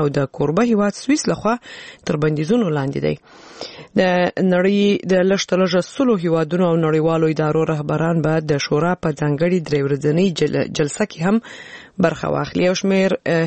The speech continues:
هیوادونو پر دې غوسه څرګنده کړې چې د بشري حقونو د شورا غونډې ته ولې د ایران د عدلیې وزیر علي رضا اوایي د وینا اجازه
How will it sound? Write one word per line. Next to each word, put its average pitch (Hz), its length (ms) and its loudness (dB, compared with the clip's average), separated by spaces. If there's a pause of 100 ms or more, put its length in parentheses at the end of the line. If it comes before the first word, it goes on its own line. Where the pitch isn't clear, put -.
هیوادونو 175 540 0
پر 170 200 -4
دې 190 320 2
غوسه 170 260 -2
څرګنده 160 500 -2
کړې 156 220 -2
چې 190 100 2 (540)
د 185 120 4
بشري 196 280 0
حقونو 190 320 -2
د 175 80 2
شورا 170 400 0
غونډې 160 320 0
ته 160 60 0
ولې 160 260 0
د - 20 0
ایران 147 300 0
د 143 140 0
عدلیې 143 200 0
وزیر 147 320 0
علي 139 260 0
رضا 139 220 0 (160)
اوایي 135 360 2 (640)
د - 20 4 (160)
وینا 143 320 2 (260)
اجازه 139 420 -2